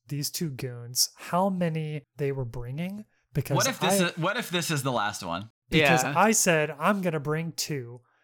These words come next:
Speaker 1: and Parker re-, reply to me was, "Okay, that's perfect." And then when
Speaker 3: Parker,
Speaker 1: we started
Speaker 3: do you remember
Speaker 1: recording,
Speaker 3: this happening?
Speaker 1: I said,
Speaker 2: No.
Speaker 1: "I'm gonna bring two," and then Parker said, "What? You only brought two?" Just like that.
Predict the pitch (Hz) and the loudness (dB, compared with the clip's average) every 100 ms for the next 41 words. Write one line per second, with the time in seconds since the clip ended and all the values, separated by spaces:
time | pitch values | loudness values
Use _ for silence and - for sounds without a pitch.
0 | _ _ 160 147 143 143 143 151 _ - | _ _ -4 -2 -2 -6 -8 -14 _ 0
1 | 180 202 196 165 165 143 147 - _ _ | 4 4 4 2 0 2 0 0 _ _
2 | 139 131 156 - 214 214 - 170 139 139 | -8 -2 0 4 6 6 2 -2 -2 -6
3 | 131 139 131 - _ 185 185 165 151 135 | -4 -4 -4 -6 _ -2 0 2 2 2
4 | 143 - - 143 123 127 127 - 160 139 | -2 -4 -4 -4 -4 -8 -12 -6 -4 -2
5 | 139 165 143 196 170 165 160 147 151 196 | 0 0 2 2 4 4 2 2 4 4
6 | 214 202 156 139 - 185 220 220 - 170 | 2 0 0 -2 -2 -4 -4 -6 2 4
7 | 170 190 180 98 151 180 196 202 185 202 | 6 6 4 6 6 4 4 0 2 0
8 | 202 - - 202 160 151 - - - 156 | 0 -2 2 4 4 2 -4 -12 -4 0
9 | 170 170 165 165 143 139 - 165 147 139 | 2 0 0 -4 -4 -8 -16 -16 -14 -12
10 | 139 135 135 185 175 175 202 196 180 165 | -14 -8 0 0 0 0 0 0 -2 -4
11 | 147 165 151 - - 170 165 190 220 202 | 2 2 0 -6 -6 -4 -2 0 -2 -4
12 | - 170 165 - 170 170 156 135 135 | -4 -2 0 2 0 0 -2 -2 -6